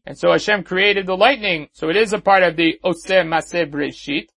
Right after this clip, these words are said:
And so then why would you only make the bracha before and say the group before is Kocho Gvuato Olam, distinguished from the group over here which has Oseh Maseh Breshit on it?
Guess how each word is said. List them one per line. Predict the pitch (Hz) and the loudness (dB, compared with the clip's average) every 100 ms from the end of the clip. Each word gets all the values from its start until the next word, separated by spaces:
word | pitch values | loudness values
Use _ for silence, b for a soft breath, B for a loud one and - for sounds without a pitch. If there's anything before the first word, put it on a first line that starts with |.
| - | -2
And | 185 | 0
so | 170 185 | 0 0
then | 185 180 | 2 2
why | 175 214 | 4 4
would | 208 196 165 | 4 -2 -2
you | 180 185 | -2 0
only | 170 185 180 | -2 -4 -4
make | 185 185 | -4 -4
the | |
bracha | 165 202 208 - 180 | -2 2 2 2 0
before | 160 156 - 214 185 | -2 -10 -2 2 2
and | 175 | 0
say | 202 202 | -2 -2
the | 170 | -2
group | 180 220 | -4 -6
before | 180 165 202 226 156 143 _ | -8 -6 2 4 4 2 _
is | 180 151 | -12 -6
Kocho | 196 - 214 170 | -4 -2 -2 -2
Gvuato | 185 190 175 | -2 0 2
Olam, | 190 175 170 202 147 - | 2 2 2 0 -2 -6
distinguished | 165 - - 233 202 165 - - | -8 -6 -4 -2 0 -2 -4 -4
from | 202 202 175 | 2 2 2
the | |
group | 165 196 180 | -2 -2 2
over | 180 170 | 2 2
here | 196 202 | 0 0
which | 175 - - | 0 -4 -2
has | 185 175 147 - - | 2 2 0 -10 -6
Oseh | 196 165 190 | -4 -2 -4
Maseh | 175 160 185 | -4 -4 -6
Breshit | 156 143 - 277 - 156 | -6 -8 -6 -6 -2 -2
on | 147 | -2
it? | 196 | -6